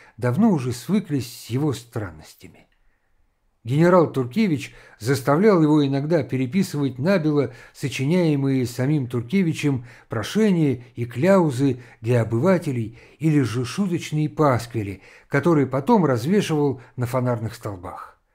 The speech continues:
Лавровский покорно садился за столик в комнате Тыбурция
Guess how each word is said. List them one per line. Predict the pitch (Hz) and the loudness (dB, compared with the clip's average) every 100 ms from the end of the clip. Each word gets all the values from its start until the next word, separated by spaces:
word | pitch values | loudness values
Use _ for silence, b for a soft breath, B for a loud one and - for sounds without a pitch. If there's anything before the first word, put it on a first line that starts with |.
| _ _ _ _ _ _ _ - | _ _ _ _ _ _ _ -2
Лавровский | 139 220 208 - 165 | 2 4 2 2 -4
покорно | - 131 123 170 127 113 | -2 -4 -2 -2 -2 -6
садился | 120 120 123 104 101 | -6 -4 -4 -6 -12
за | 90 98 | -14 -16
столик | - 220 214 185 | -6 -2 0 -2
в | - | -4
комнате | - 170 156 135 143 | -4 -2 -2 -4 -8
Тыбурция | 139 143 135 127 120 110 | -6 -6 -6 -6 -4 -4